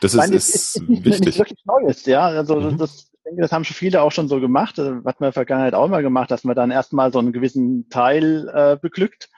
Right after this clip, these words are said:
Speaker 1: Mhm.
Speaker 2: Ja, vielleicht auch so mal vorher eine U-, Umfrage so ein bisschen macht oder auch schon ein paar kennt, die gerne neue Sachen ausprobieren, auch Rückmeldungen geben.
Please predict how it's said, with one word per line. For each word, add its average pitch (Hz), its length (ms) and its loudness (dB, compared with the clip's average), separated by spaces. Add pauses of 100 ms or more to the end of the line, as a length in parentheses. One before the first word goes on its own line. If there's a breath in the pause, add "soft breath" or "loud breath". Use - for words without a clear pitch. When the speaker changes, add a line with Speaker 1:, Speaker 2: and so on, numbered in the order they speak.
(180 loud breath)
Speaker 1:
Mhm. 147 240 -14
Speaker 2:
Ja, 147 340 2 (180)
vielleicht 139 400 0
auch 139 100 2
so 135 200 0
mal 131 300 0
vorher 139 320 2
eine 135 280 0
U-, 151 220 -6
Umfrage 151 560 -4
so 143 80 -8
ein 131 60 -8
bisschen 135 240 -8
macht 135 220 -2
oder 131 160 2
auch 123 80 0
schon 143 160 -6
ein 131 60 -10
paar 123 180 -4
kennt, - 360 -2
die 139 140 -6
gerne 143 260 2
neue 139 240 2
Sachen 127 280 0
ausprobieren, 156 560 0
auch 131 120 -2
Rückmeldungen 180 540 -2
geben. 190 400 0